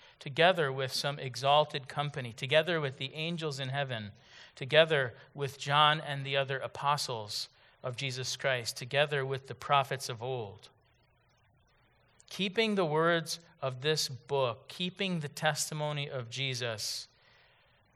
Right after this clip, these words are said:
puts us with the greatest servants of all time. And for those of us who live down here in the real world and face the pressures of following Jesus, it is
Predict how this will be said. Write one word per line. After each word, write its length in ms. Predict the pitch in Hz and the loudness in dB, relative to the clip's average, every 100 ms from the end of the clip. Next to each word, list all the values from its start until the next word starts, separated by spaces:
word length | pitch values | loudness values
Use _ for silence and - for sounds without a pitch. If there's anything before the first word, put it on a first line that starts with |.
| _ - | _ -8
puts 240 | 156 139 | -6 0
us 560 | 143 131 - - - - _ _ _ _ _ _ _ _ _ _ _ _ _ 139 | 2 2 0 -2 -4 -8 _ _ _ _ _ _ _ _ _ _ _ _ _ -10
with 160 | 143 | -6
the 80 | 139 | -6
greatest 600 | 123 147 147 135 - - _ _ _ | 0 2 2 0 -4 -10 _ _ _
servants 760 | - - 147 127 123 - - - _ - | -10 -4 -4 -4 -6 -4 -4 -8 _ -12
of 140 | 131 | -4
all 100 | 123 | -4
time. 460 | 113 123 123 107 98 _ _ _ _ _ _ _ _ _ _ _ _ _ _ - - - - - | -4 -4 -4 -6 -12 _ _ _ _ _ _ _ _ _ _ _ _ _ _ -20 -20 -20 -12 2
And 340 | 156 156 143 - - - _ _ _ | 4 4 0 -10 -20 -20 _ _ _
for 220 | - 175 | 0 4
those 240 | 160 208 202 | 6 6 6
of 160 | 175 | 10
us 240 | 180 175 - | 12 12 6
who 160 | 165 | 2
live 260 | 151 175 143 | 4 4 8
down 280 | 165 165 156 | 10 10 6
here 240 | 180 175 | 4 4
in 80 | 165 | 4
the 100 | 151 | 2
real 300 | 156 165 151 | 4 6 6
world 500 | 156 165 185 196 - - - - - - | 6 6 6 4 -4 -16 -20 -20 -12 -6
and 140 | 139 | -2
face 240 | 185 175 | 2 2
the 120 | - 151 | 0 2
pressures 460 | - 170 180 165 | 6 6 6 0
of 120 | 156 | 2
following 480 | - 170 170 165 151 | 8 10 12 8 4
Jesus, 520 | 135 180 160 143 - - | 2 2 4 2 2 0
it 160 | 180 | 2
is 280 | 185 156 | 4 2